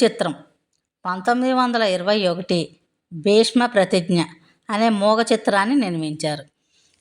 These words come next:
ఈ చిత్రాన్ని దర్శకత్వం, నిర్మాత కూడా వీళ్ళిద్దరే. ఎవరో, ఉమ్,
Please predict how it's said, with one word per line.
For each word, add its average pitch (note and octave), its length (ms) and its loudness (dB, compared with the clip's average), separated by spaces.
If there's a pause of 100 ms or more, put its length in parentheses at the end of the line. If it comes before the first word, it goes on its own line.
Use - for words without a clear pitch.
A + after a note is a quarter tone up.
(380)
ఈ G#3+ 200 -6
చిత్రాన్ని A#3+ 460 0
దర్శకత్వం, A#3 880 0
నిర్మాత G#3 440 0
కూడా G#3+ 220 2
వీళ్ళిద్దరే. E3+ 680 -2 (460)
ఎవరో, F#3 360 -2
ఉమ్, D#3+ 520 -8